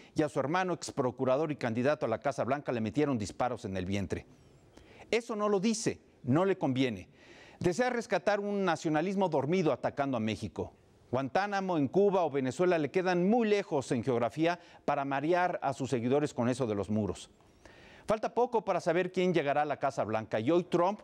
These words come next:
se aprovecha incluso hasta una deshidratación de Clinton para atacarla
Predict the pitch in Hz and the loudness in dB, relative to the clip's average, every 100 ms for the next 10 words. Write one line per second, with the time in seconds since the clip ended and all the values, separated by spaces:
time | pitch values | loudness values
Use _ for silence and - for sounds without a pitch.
0 | - - 127 120 147 - 147 120 190 196 | -6 -4 -2 0 -2 0 0 2 2 2
1 | 135 - - - - 131 127 - 131 156 | 0 -4 -12 -20 -6 -4 -2 -2 0 0
2 | 180 185 165 143 135 151 139 135 - 127 | 0 2 2 0 -2 -2 -2 -2 -2 -2
3 | 175 180 156 165 175 170 147 110 120 113 | 0 2 0 0 0 2 -2 0 0 0
4 | 107 107 147 143 151 | 0 -2 -2 -2 -4